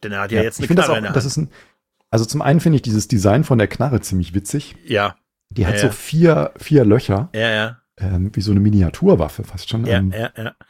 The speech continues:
Speaker 2: so aus, äh, keine Ahnung, der Mann mit dem goldenen Colt, weißt du, so, so ein Teil, was du so zusammenschraubst. Ähm, und, und dann finde ich aber auch diesen Reflex, äh, sehr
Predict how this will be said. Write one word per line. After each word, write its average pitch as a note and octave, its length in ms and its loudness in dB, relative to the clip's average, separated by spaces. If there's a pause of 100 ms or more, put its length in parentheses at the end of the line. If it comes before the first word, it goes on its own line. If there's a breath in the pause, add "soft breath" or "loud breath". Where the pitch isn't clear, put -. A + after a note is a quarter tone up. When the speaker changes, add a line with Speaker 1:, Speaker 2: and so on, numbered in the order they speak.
(180)
Speaker 2:
so A#2+ 260 2
aus, G2+ 300 0
äh, F#2 320 -2
keine G#2+ 240 -2
Ahnung, F#2+ 220 -2
der F2+ 120 -2
Mann G2+ 160 4
mit A2+ 140 2
dem G2 80 0
goldenen G2+ 300 2
Colt, G2 400 -2
weißt F#2+ 180 -6
du, G2+ 40 -4
so, F2+ 180 -6 (360 soft breath)
so - 140 -8
ein F2+ 100 -2
Teil, F#2+ 240 -4
was F2+ 160 -4
du G2+ 60 -4
so F2 80 -2
zusammenschraubst. F2 880 -6 (360 loud breath)
Ähm, F#2+ 400 0 (760)
und, A#2+ 280 2 (320 soft breath)
und B2+ 200 2
dann C#3+ 240 4
finde C#3 220 2
ich A2+ 80 -4
aber A#2+ 180 0
auch - 100 -2
diesen G#2+ 240 -2
Reflex, - 680 -4 (440)
äh, - 40 -14 (140)
sehr G2 280 0